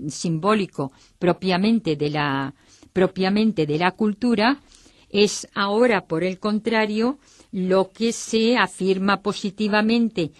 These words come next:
y se potencia, ¿m? y aparece, por tanto, este orden metonímico como el orden genuino del ser.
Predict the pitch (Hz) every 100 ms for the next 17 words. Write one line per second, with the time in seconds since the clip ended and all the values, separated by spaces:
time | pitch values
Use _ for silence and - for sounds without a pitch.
0 | _ - 175 - 202 196 208 208 233 226
1 | - 214 220 285 _ _ 190 269 - -
2 | _ - 185 180 165 165 170 190 180 190
3 | 185 196 196 185 220 - 185 - - 180
4 | 175 175 190 185 196 180 196 185 202 214
5 | 233 214 208 226 254 - _ _ - 185
6 | 175 196 226 190 180 175 185 175 196 208
7 | - 190 185 170 175 180 190 170 139 -
8 | -